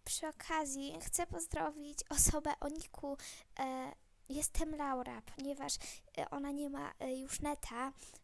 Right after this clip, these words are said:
No i nie ma, e, jak napisać mi hej, it, tak. Nie no, nie wiem właściwie, pewnie by napisała pa, it, ale, e, uznajmy, że napisała, e, pa, it.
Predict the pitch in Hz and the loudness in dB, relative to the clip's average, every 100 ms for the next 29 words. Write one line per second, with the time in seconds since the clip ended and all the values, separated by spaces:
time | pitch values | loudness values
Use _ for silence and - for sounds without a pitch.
0 | - - - - 269 277 - 277 277 285 | -20 -18 -16 -2 0 0 0 0 2 2
1 | 277 262 - - - 269 - - 262 - | 2 2 0 -4 0 6 6 6 0 6
2 | - 226 220 - 190 - - 196 - - | 8 6 2 2 0 -2 -2 -2 -6 -4
3 | - - - - - - - - - 320 | -2 -2 -2 -8 -10 -12 -20 -20 -4 0
4 | 285 269 311 247 240 233 240 - 262 269 | 2 2 2 2 2 -2 -2 0 0 0
5 | 294 285 285 277 285 - 294 311 - 320 | 0 0 0 0 0 2 2 2 4 4
6 | 277 226 240 - - 262 262 262 262 - | 6 2 -2 -4 -2 2 6 6 6 2
7 | - - - - 285 311 302 294 285 294 | -12 -6 -2 0 0 2 2 2 0 0
8 | - - - - - 254 254 - - 262 | 0 2 2 -2 -2 -2 -2 -2 -2 -2
9 | - 233 285 | -2 0 0